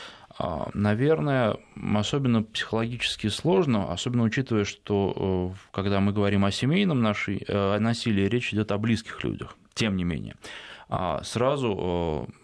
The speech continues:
подать заявление там на мужа или на сожителя, и ему будет грозить уголовная статья, когда это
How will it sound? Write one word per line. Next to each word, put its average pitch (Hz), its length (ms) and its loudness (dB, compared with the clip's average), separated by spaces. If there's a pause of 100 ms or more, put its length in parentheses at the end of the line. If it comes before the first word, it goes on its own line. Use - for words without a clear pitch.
(120)
подать 107 300 0
заявление 98 760 2
там 57 380 -4
на - 220 -2
мужа 123 440 2 (680)
или 85 240 -2
на 82 240 2
сожителя, 110 840 0 (160)
и - 160 -8
ему 85 640 2
будет 98 260 0
грозить 101 400 0
уголовная 95 580 0
статья, 73 600 -4
когда 98 600 -2
это 107 640 -2